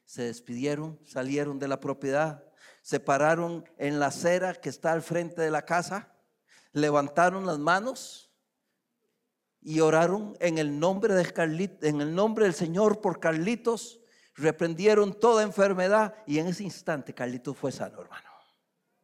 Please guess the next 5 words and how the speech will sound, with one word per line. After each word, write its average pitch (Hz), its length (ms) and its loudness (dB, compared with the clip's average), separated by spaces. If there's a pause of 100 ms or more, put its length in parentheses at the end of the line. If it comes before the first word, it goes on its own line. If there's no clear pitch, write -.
(400)
La 147 220 4
mamá 156 840 2
y 165 160 0
el 156 120 4
papá 190 760 4